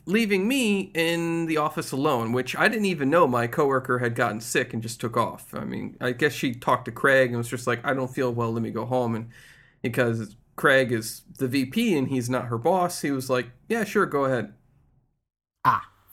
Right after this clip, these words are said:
Speaker 1: So she just took off, leaving me completely alone, which sucks, but whatever. I handled it like a big grown-up, and thankfully we didn't get a lot of phone calls in.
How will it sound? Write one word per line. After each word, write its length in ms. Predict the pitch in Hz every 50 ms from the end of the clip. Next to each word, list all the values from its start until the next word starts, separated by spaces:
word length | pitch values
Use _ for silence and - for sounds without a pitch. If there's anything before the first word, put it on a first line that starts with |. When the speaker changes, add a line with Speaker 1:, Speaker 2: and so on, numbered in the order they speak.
| _ _ _ _ _ _ _ _ _
Speaker 1:
So 220 | - 123 98 - - _ _ _ _ _ _ _ _ _ _ _ _ _ _ _ _ _
she 140 | - - 120
just 200 | 120 117 - -
took 180 | - 127 117 131
off, 280 | 123 120 123 123 - 135
leaving 280 | 123 117 113 113 117 127
me 300 | 143 143 135 123 123 120
completely 520 | 120 - 127 113 120 - 123 - - 113
alone, 540 | - 104 127 139 127 117 117 135 143 139 - - _
which 380 | - 117 - - - - - - _ _
sucks, 380 | - - - 110 117 - - -
but 240 | - - - - -
whatever. 540 | 226 233 220 220 220 226 247 247 240 - _ _ _ _ _ _ _ - _ _ _ _
I 140 | - 160 180
handled 380 | 165 170 185 175 170 170 170 165
it 160 | 170 180 -
like 160 | 160 156 151
a 60 | 156
big 160 | 139 143 139 139
grown-up, 500 | - 135 135 131 127 131 135 131 - -
and 360 | 131 123 120 120 120 117 117
thankfully 420 | - 147 147 139 - - 131 135 143
we 120 | 139 131
didn't 240 | 123 135 131 131 127
get 120 | 135 135 120
a 40 |
lot 260 | 120 123 123 123 120 123
of 80 | 117
phone 260 | 120 - 160 151 143
calls 380 | 123 - 127 117 113 120 117 120
in. 300 | 131 131 156 196 196